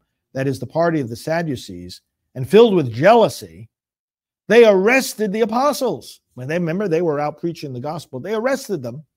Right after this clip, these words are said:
and put them in the public prison. They were proclaiming the word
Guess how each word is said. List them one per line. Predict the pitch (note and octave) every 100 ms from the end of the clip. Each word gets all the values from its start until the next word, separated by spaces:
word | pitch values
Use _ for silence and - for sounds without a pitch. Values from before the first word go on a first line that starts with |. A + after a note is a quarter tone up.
| _ _ _ -
and | E3+
put | G3+
them | G3+
in | F3
the | E3+
public | D#3+ D#3 C#3 -
prison. | B2+ E2 _ _ _ _ _ _ _ _ _ _ _ _ _ _ _ _ _ _ _ _ _ -
They | C#3
were | F3
proclaiming | G3+ A3+ A3 F#3 F#3 F#3 G3
the |
word | F#3+ C#3+ D3 F3